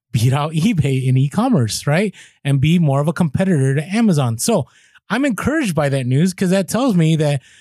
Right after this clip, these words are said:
we have somebody that came over that understands what it took to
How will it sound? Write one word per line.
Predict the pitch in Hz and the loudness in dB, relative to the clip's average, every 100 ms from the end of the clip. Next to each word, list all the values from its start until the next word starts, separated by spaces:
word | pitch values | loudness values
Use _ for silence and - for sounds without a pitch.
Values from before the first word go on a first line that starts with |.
| _ _ - | _ _ -2
we | 170 | 0
have | 202 | 2
somebody | - 185 180 196 | 0 2 2 2
that | 180 151 135 | 2 0 -2
came | 180 196 | -2 2
over | 165 160 175 160 | 2 2 2 0
that | 156 | -2
understands | 156 180 185 - 180 180 170 165 165 | 0 2 2 0 0 2 2 2 2
what | 143 165 | 2 0
it | 185 | 0
took | - 160 - | -2 -4 0
to | 156 143 | 0 0